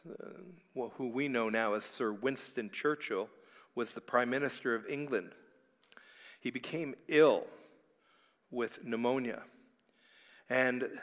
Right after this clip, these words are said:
the best physician that they could find was a man named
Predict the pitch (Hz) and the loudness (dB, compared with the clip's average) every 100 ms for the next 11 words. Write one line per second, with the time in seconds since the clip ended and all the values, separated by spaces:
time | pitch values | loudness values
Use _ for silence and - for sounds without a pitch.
0 | - - _ - 120 - 202 208 - - | -16 -20 _ -2 0 10 10 10 0 0
1 | 170 143 175 - 117 110 - 127 120 - | 0 6 4 4 -2 -6 -2 2 2 4
2 | 143 147 143 113 - - _ _ - 156 | 2 2 -2 -2 -6 -20 _ _ 0 4
3 | 135 107 107 120 113 117 120 123 123 123 | 4 4 -2 -4 -2 0 0 0 -2 -2
4 | 120 113 110 | -2 -2 -6